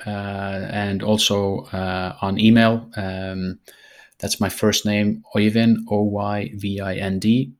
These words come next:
at whereby dot com. So more than happy, uh, to engage there, and would love to hear feedback, thoughts, concerns, um, any things that we can do, uh, to improve as a company, any advice for me as a leader.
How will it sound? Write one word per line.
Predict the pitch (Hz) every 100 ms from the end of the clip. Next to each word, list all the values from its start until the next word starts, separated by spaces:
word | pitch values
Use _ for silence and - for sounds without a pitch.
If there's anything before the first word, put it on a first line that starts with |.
| _ _ 101
at | 98 -
whereby | 92 92 90 90
dot | 87 -
com. | - 82 78 _
So | - 95 92 90 -
more | 104 104
than | 98
happy, | 101 101 101 95 90
uh, | 98 92 90 85
to | -
engage | 95 95 95 -
there, | 104 110 113
and | - 98 92 92 -
would | 98
love | 95 98 -
to | 92
hear | 95 95 95 87 _
feedback, | - 110 107 101 -
thoughts, | - 98 98 - -
concerns, | - 95 - 98 95 95 - - - - - - _ _
um, | 104 95 92 92 92 90 -
any | 117 120
things | 113 113 110 - -
that | 104 107
we | 107
can | 107 104
do, | 104 104 104 101
uh, | - 98 95 95 95 95 95 _ _ -
to | 101
improve | 98 - 104
as | 98 -
a |
company, | - 107 107 107 104
any | 104 98 98 95 -
advice | 98 104 104 -
for | 98
me | 101 98
as | 92
a | 92
leader. | 98 110 123 135